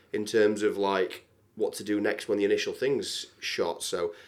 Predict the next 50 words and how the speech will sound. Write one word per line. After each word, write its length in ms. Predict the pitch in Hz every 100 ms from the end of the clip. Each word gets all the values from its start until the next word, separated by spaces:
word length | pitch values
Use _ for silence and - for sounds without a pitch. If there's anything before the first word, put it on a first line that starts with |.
| - _
you 40 |
sh-, 100 | -
you 280 | - 73 -
know, 60 | 101
people 280 | - 139 139
need 160 | 143
to 80 | 135
be 100 | 113
really 600 | 110 131 127 120 110 - - _ _ -
adept 460 | 101 113 101 - -
at 320 | - 98 - -
transitioning 640 | 117 107 104 104 101 98
from 200 | - 92
leg 200 | 101 98
lock 180 | 90 104
A 140 | 98
to 100 | -
leg 160 | 95 95
lock 140 | 82
B. 100 | 113
Most 400 | 101 107 139 139
important 580 | - - 120 131 98 104
in 140 | 101
all 240 | 113 139 120
of 80 |
this 240 | 92 92 - -
is 140 | 95
just 240 | - 104 - _
the 80 | 98
control. 500 | - 95 - 95 78 - -
If 100 | -
you 60 | -
can 100 | -
control 280 | - - 151
the 60 | 156
legs 420 | 135 120 117 -
and 140 | 101 95
control 340 | 98 - 123
the 80 | 120
entanglement, 640 | 104 104 110 104 90 92 101 - - -
the 140 | 95
finish 320 | - 131 120
will 100 | 117
come 160 | 104 104
after. 400 | 101 - - 78 - _ _ -
Be 80 |
good 160 | 120 151
at 120 | 160
controlling 520 | - 135 147 135 131
first, 420 | 117 131 131 131